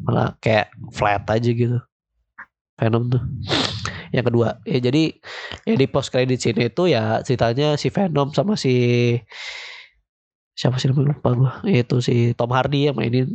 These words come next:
Itu lagi nyantai-nyantai di pantai. Terus Toto lagi nonton film, nonton T V. Acaranya Daily Bugle. Yang meranin si Spider-Man, si bawa bapak yang itu, yang kumis itu.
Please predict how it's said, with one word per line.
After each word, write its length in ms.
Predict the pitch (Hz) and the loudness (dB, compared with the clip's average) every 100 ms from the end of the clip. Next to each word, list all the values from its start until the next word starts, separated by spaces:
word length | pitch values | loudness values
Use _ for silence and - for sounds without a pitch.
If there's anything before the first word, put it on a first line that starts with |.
| 202 | -8
Itu 160 | - | -2
lagi 260 | 139 131 131 | 0 0 -2
nyantai-nyantai 520 | 127 127 226 208 139 | -2 -2 0 2 0
di 80 | 135 | 0
pantai. 520 | 131 123 - 135 139 | 0 -2 0 2 2
Terus 200 | 139 131 | -2 -6
Toto 260 | - 127 139 | -6 -4 0
lagi 200 | 139 131 | 0 2
nonton 360 | 127 120 131 127 | -2 -2 0 0
film, 360 | 131 127 214 | 0 0 -2
nonton 180 | 147 131 | -2 -2
T 180 | 147 135 | 0 -2
V. 80 | 151 156 165 - _ - - - - - | 0 0 0 -4 _ -14 -12 -12 -10 -6
Acaranya 680 | 127 143 131 147 170 151 | -2 0 2 2 2 0
Daily 280 | 143 127 139 | 0 0 0
Bugle. 680 | 135 139 147 139 139 135 160 _ _ _ _ _ | 0 0 0 0 2 2 -2 _ _ _ _ _
Yang 200 | - 147 156 | -2 -2 2
meranin 480 | 160 185 180 165 175 | 2 2 0 -2 0
si 120 | 170 | -2
Spider-Man, 800 | - - 131 127 139 131 135 165 | -4 -2 -2 0 0 0 -2 -2
si 400 | - 139 147 - | 0 0 0 -6
bawa 220 | - 123 127 | -4 0 2
bapak 260 | 127 - 131 | 0 0 0
yang 160 | 131 | 0
itu, 160 | 147 160 | 0 -2
yang 80 | 147 | 0
kumis 320 | 147 135 139 | 0 0 0
itu. 160 | 147 | 0